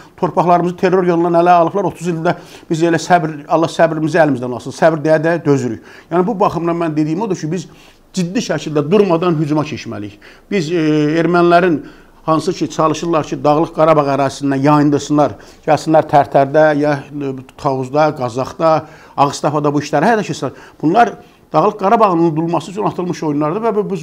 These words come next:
bu oyunlara getməməliyik. Ramiz Mehdiyevin arvadı ermənidir. Yılmar Məmmədov da oğluna erməni aldı. Hamısı bir-birinə bağlıdırlar. Yəni bunlar bu, bu xətti dəşə salırlar. Görürsünüz ki, Azərbaycan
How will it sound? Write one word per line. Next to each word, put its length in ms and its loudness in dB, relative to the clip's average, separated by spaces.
bu 60 0
oyunlara 260 0
getməməliyik. 720 -4
Ramiz 220 0
Mehdiyevin 360 -2
arvadı 300 -4
ermənidir. 520 -6
Yılmar 260 6
Məmmədov 580 2
da 160 -2
oğluna 380 2
erməni 320 2
aldı. 280 2
Hamısı 260 -2
bir-birinə 400 2
bağlıdırlar. 480 2
Yəni 160 2
bunlar 240 4
bu, 120 0
bu 80 2
xətti 320 -4
dəşə 240 -4
salırlar. 320 -6
Görürsünüz 320 -2
ki, 80 0
Azərbaycan 480 2